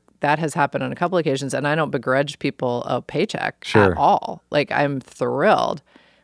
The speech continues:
Speaker 1: but it's, it's rough for us because, you know, part of the way that you sell, um, all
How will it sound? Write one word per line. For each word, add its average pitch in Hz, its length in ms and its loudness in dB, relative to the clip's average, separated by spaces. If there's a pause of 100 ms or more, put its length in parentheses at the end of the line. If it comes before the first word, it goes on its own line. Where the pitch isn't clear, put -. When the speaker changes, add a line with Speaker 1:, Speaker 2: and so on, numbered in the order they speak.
(120)
Speaker 1:
but 151 160 4
it's, - 440 0 (180)
it's - 160 -2
rough 147 440 4
for - 240 -2
us 156 360 2
because, 135 720 -2
you - 120 -6
know, 131 100 -4
part 147 400 0
of 131 440 -2
the 135 100 -4
way 131 180 0
that 123 140 -4
you 127 100 -4
sell, 123 640 -6 (880)
um, 123 420 -6 (540)
all 185 380 2